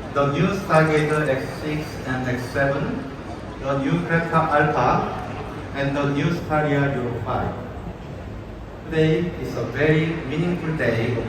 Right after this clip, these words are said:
Hyundai Mobility Thailand. In two thousand twenty-three, we announced the new business of Hyundai Mobility Thailand and unveiled Ioniq brand and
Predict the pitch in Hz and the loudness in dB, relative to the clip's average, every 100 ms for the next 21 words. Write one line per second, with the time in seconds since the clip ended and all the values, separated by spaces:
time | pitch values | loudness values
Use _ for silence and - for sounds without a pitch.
0 | - 143 139 143 139 117 117 117 117 - | -2 -2 0 0 0 0 -2 -2 -6 -4
1 | 139 110 98 - - - - - - - | -2 0 -2 -2 -4 -4 -6 -8 -8 -6
2 | - - - - - - - - - - | -6 -6 -6 -6 -6 -6 -8 -8 -8 -4
3 | 170 175 175 170 175 170 170 165 165 156 | 0 0 0 2 4 4 4 2 2 2
4 | 175 170 - - - - 147 151 127 135 | 0 0 0 -4 -6 -8 -6 -2 0 2
5 | 139 139 - 123 120 170 185 147 143 151 | 2 0 -2 -2 0 0 0 -2 -2 -2
6 | 151 - - - 156 156 156 151 139 135 | -2 -2 -4 0 2 4 4 2 0 0
7 | 135 - - 156 156 151 - - - - | 0 -2 -4 2 4 4 0 -4 -6 -8
8 | - - - - 127 131 131 143 139 139 | -8 -10 -8 -4 -2 -2 0 0 2 4
9 | 139 139 - - - 127 135 135 131 - | 4 4 2 -2 -4 0 2 2 0 -2
10 | 175 170 135 - 120 | 0 0 0 0 0